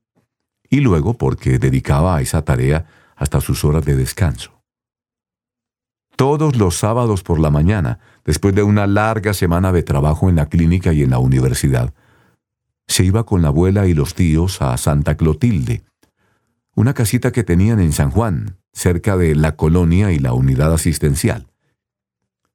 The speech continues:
El domingo se levantaba temprano, iba a misa a la parroquia y pasaba visita a los niños de la colonia. Por la tarde, después de descansar con la familia en Santa Clotilde,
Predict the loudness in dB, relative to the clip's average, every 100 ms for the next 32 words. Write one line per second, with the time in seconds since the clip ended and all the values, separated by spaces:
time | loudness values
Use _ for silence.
0 | _ _ _ -2 0 2 2 2 0 0
1 | 0 0 0 0 0 -2 0 0 0 0
2 | -4 _ _ _ _ _ _ _ _ _
3 | -2 2 2 2 2 2 0 0 -2 -2
4 | -2 -2 -2 -2 -2 -4 -4 _ _ _
5 | _ _ _ _ _ -4 -2 0 0 0
6 | -2 -2 -2 0 -2 0 -2 0 -2 0
7 | 2 2 2 0 -2 -2 0 0 -2 -6
8 | -14 _ _ _ _ _ _ _ _ -2
9 | 0 0 0 0 -2 -2 -4 -4 0 0
10 | 0 0 -2 -2 -2 -2 -2 -2 0 0
11 | 0 0 0 0 -2 -2 -2 -2 -2 -2
12 | 0 0 -2 -4